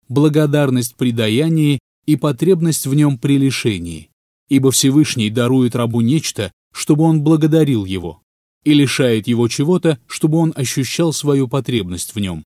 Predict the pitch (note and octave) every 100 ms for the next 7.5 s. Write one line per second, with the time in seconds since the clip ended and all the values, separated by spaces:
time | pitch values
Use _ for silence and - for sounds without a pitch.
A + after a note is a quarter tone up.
0 | _ B2 C#3+ D3 D3+ C#3 - D#3 C3 E3
1 | F3 - D#3 C#3+ C#3 - B2 B2 A#2+ A2+
2 | C#3 D#3+ D#3 D3 - _ - D#3+ E3 -
3 | - F3+ E3+ D#3+ D3 - D3 C3+ - _
4 | C#3+ B2 B2+ G2+ F#2+ F#2+ - G#2 F2+ E2+
5 | - _ _ _ _ _ _ _ _ -
6 | E3 F3+ F#3 - F#3 F#3 - D#3+ D#3 D3+
7 | C#3+ F3+ D3+ D#3+ D3